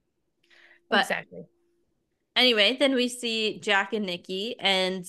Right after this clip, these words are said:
Speaker 1: they're at this bar watching football.
Speaker 2: Yes. And Jack, or nope, Nikki makes a two hundred dollar bet that the
Speaker 1: Mm-hmm.
Speaker 2: Cowboys will lose, basically, which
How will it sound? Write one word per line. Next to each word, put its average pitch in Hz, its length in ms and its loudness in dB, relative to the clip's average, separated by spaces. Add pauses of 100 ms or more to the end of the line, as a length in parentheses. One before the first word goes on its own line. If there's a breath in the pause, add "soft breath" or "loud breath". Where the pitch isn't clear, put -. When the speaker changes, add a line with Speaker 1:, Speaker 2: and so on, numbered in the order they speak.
Speaker 1:
they're 190 260 2
at 185 240 0
this 294 240 -4
bar 180 640 2
watching 233 460 -2
football. 170 920 -2 (340)
Speaker 2:
Yes. 254 380 2 (800 loud breath)
And 208 420 -2 (480)
Jack, 220 380 4
or 202 260 -2 (140)
nope, 202 280 -8 (200)
Nikki 233 380 0
makes 208 320 -4
a 190 40 -6
two 220 180 -4
hundred 214 220 4
dollar 196 260 2
bet 170 480 -4 (360)
that 196 200 0
the 208 60 2
Speaker 1:
Mm-hmm. 180 300 -2
Speaker 2:
Cowboys 180 380 0
will 175 160 -2
lose, 165 340 -4
basically, 170 640 -6 (380 loud breath)
which 208 200 2